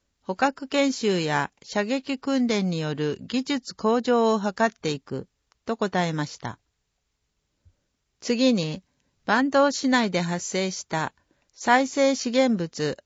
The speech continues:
屋外保管事業場の火災を受け、基準不適合の事業者へどう指導していくのかとの質問に対し、県は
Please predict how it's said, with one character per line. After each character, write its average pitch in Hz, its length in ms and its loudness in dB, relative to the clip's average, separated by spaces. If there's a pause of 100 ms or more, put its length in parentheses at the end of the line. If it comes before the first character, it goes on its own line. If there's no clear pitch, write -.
(160)
屋 185 280 -2
外 208 280 2
保 175 120 -2
管 247 300 2
事 226 160 -4
業 240 240 4
場 226 300 2
の 208 180 0
火 196 140 -8
災 233 320 2
を 214 100 2
受 147 320 -4
け、 - 40 -20 (720)
基 214 180 -2
準 262 300 4
不 - 140 -16
適 269 280 -2
合 214 180 2
の 170 160 0
事 165 160 -4
業 220 220 4
者 170 200 -2
へ 139 220 -2 (300)
ど 277 140 4
う 269 40 2
指 185 260 -4
導 214 140 2
し - 60 -12
て 214 160 2
い 202 80 -2
く 208 100 -2
の 165 140 -2
か - 260 -6 (480)
と 254 120 -2
の 180 120 -2
質 - 240 -8
問 190 220 0
に 185 100 -2
対 170 240 -2
し、 - 300 -12 (1120)
県 233 300 2
は 151 260 -2